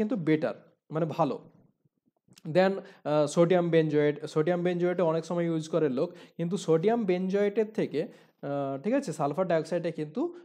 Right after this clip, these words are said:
ব্যাকটেরিয়া মারার জন্য, আহ, খুবই ভালো আর কি, যার জন্য generally ম্যাক্সিমাম এই সালফার ডাইঅক্সাইডটাই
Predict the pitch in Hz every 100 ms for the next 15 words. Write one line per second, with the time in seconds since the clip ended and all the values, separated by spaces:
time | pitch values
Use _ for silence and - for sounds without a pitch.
0 | - 143 147 165 175 165 151 156 156 170
1 | 165 170 170 170 156 131 127 120 117 -
2 | _ _ _ _ _ - 196 156 139 123
3 | 107 - - - - 143 147 202 247 233
4 | 160 185 196 226 208 175 165 170 202 226
5 | 233 - - 175 175 170 156 196 175 165
6 | 160 185 180 190 196